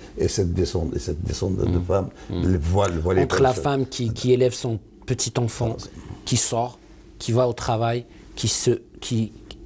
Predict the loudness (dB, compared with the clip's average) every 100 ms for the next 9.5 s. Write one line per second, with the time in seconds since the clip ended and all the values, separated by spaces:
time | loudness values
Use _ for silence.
0 | -16 -16 -14 -12 -4 0 0 2 2 2
1 | 2 2 2 0 -2 2 6 8 8 8
2 | 4 2 2 0 0 0 2 0 2 4
3 | 6 4 2 0 0 -2 0 -2 -2 0
4 | 2 0 -2 -2 -2 -2 -8 -10 -2 0
5 | 2 2 2 0 0 -4 -6 -6 -6 -6
6 | -6 -2 0 0 -4 -12 -10 -4 0 2
7 | 4 2 0 0 -4 -2 -2 -2 -2 2
8 | 2 0 -6 -18 -20 -18 -18 -16 2 4
9 | 6 6 4 2 -2